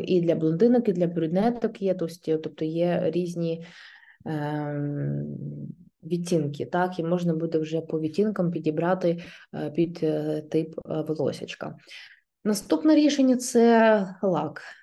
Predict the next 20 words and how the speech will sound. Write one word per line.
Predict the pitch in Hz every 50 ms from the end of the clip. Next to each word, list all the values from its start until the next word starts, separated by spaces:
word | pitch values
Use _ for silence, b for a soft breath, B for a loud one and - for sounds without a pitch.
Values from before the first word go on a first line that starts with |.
| B B B B B B B -
Хто | - - - - 202 214 208 202 190
дуже | 170 190 180 175 180 175 170
полюбляє | 170 170 160 160 160 165 170 170 170 160 156 156 156 - _ _
ці | - - - - -
такі | - _ - 156 151
ракеси, | 156 156 156 151 143 - - 254 277 269 269 - - 233 214
хто | 208 - - 165
полюбляє | 175 - 156 156 147 156 151 143 147 147
стайлінг, | - - - - 240 254 254 247 247 240 240 240 B B B B B B B B B - 240 -
е, | 180 175 170 170 165
ось | 180 175 180 -
цей | - 185 180 175
спрей-лак, | 175 175 - - 165 160 160 160 175 202 240 262 262 262 -
е, | 208 190 180
він, | 175 175 185 175 175 170 170
е, | 165 165 160 160 160 160
буде, | 165 165 165 165 160
м, | 156 156 151 156 - - - 175 170 165 175 170
з'єднувати | 170 175 180 170 170 160 151 147 139 160 151 -
волосся | 151 156 170 208 254 254 262 - 240 233 240 240